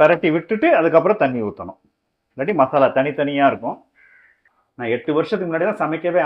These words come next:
ஆரம்பிச்சேன். ஆனா நல்லா மெனக்கெட்டு கத்துக்கிட்டேன். இப்ப I am able to do all the dishes. பாராம என்னால செய்ய முடியுது. நீங்களும் பண்ண முடியும். இப்ப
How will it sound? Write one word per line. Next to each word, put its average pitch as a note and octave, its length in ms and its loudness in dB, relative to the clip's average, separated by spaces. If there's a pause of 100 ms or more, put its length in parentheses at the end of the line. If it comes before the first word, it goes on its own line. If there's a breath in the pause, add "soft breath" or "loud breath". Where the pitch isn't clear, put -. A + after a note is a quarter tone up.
ஆரம்பிச்சேன். D#3+ 520 -6 (1500)
ஆனா E3+ 100 0 (120)
நல்லா D3+ 200 2 (120)
மெனக்கெட்டு F#3 400 -4 (100)
கத்துக்கிட்டேன். E3 580 -4 (1800)
இப்ப C#3+ 160 -6
I C3+ 60 -4
am C3+ 160 -2
able D#3 240 -4
to C3 120 -8
do D#3 60 -2 (140)
all D#3+ 300 2
the D#3+ 140 0
dishes. A#2 300 -10 (1500)
பாராம D3+ 500 2
என்னால D3 300 -4
செய்ய B2+ 200 -4
முடியுது. A2 320 -6 (540)
நீங்களும் F3 360 -4
பண்ண C3 200 0
முடியும். F#2+ 260 -12 (2250 loud breath)
இப்ப C#3 160 -2